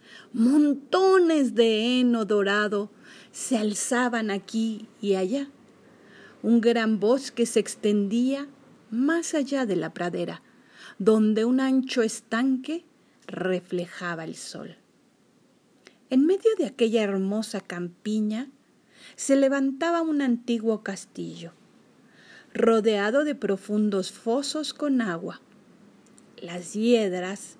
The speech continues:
y las plantas trepadoras habían cubierto sus viejas paredes de piedra. En un hueco abierto por el tiempo en la muralla,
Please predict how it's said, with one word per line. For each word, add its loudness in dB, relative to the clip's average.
y -6
las -8
plantas 0
trepadoras -4
habían 6
cubierto 2
sus -4
viejas 0
paredes 0
de -4
piedra. -8
En 4
un 2
hueco 0
abierto 0
por -2
el -2
tiempo -2
en -4
la -4
muralla, -6